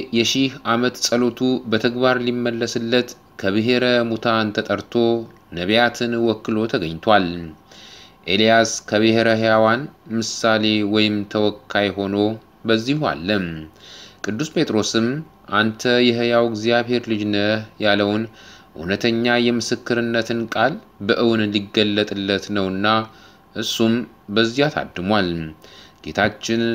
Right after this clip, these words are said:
አምላካችንና መድኃኒታችን ኢየሱስ ክርስቶስ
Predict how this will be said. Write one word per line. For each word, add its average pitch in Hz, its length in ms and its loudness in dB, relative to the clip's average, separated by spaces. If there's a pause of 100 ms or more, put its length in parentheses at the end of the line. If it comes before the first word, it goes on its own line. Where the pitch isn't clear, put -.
(140)
አምላካችንና 113 840 0 (160)
መድኃኒታችን 107 800 -2
ኢየሱስ 98 440 -6
ክርስቶስ 113 520 -2